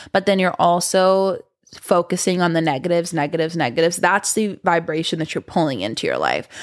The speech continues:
So that's why they say, like, even though you can look at yourself in the mirror and be like, "I am pretty, I am beautiful, I am happy,"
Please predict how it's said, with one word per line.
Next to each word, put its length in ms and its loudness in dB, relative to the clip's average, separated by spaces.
So 100 0
that's 160 2
why 140 4
they 140 0
say, 200 2
like, 160 0
even 260 2
though 140 4
you 180 0
can 200 0
look 140 0
at 80 4
yourself 280 2
in 80 -2
the 60 0
mirror 240 0
and 100 -2
be 80 2
like, 240 0
"I 140 0
am 160 0
pretty, 340 0
I 120 2
am 160 0
beautiful, 520 0
I 120 2
am 100 2
happy," 560 -2